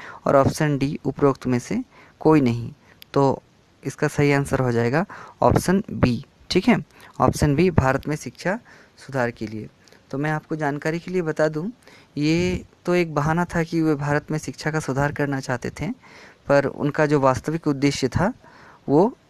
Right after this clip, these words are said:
अपने लिए जो कम शिक्षित, जो उनके वेतनभोगी कर्मचारी होंगे, उनकी नियुक्ति करना था, जैसे कि क्लर्क वगैरह की नियुक्ति के लिए वो सु-,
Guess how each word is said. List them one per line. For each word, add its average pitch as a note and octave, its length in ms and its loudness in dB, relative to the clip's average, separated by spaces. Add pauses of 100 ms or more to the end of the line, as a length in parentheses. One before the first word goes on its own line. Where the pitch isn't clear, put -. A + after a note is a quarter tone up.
(120)
अपने C#3+ 340 2
लिए D3+ 200 -2
जो D#3 420 -2 (1000)
कम F3 360 4 (280)
शिक्षित, E3 420 -2 (720)
जो D3 160 4
उनके D#3 540 2
वेतनभोगी D3 680 0
कर्मचारी C#3+ 540 0
होंगे, C#3 320 -2
उनकी C#3+ 340 -4
नियुक्ति C3 340 -2
करना A2+ 300 -2
था, A#2+ 200 -6
जैसे B2+ 320 -6
कि - 180 -10
क्लर्क C3 340 -2
वगैरह A#2 300 0
की A#2 120 -8
नियुक्ति A#2 300 -4
के A2+ 120 -6
लिए C3+ 160 -4 (520)
वो C#3+ 80 0
सु-, C3 160 -4